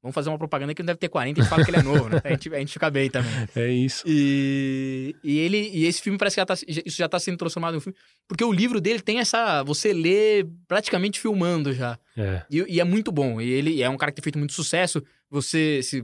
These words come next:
Speaker 1: se você procurar ali, você vai encontrar muitas entrevistas dele. É, realmente achei bem, é, acho que é uma dica que ainda não tá, não tá estourado no Brasil, não é um cara que,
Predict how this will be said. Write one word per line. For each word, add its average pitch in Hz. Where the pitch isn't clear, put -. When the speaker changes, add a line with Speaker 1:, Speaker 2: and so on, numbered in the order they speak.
Speaker 1:
se -
você 135
procurar 143
ali, 135
você 135
vai 143
encontrar 139
muitas 156
entrevistas 135
dele. 160
É, 123
realmente 170
achei 180
bem, 165
é, 127
acho 131
que -
é 165
uma 160
dica 160
que 156
ainda 170
não 165
tá, 151
não 135
tá 151
estourado 147
no 127
Brasil, 120
não 147
é -
um 143
cara 131
que, -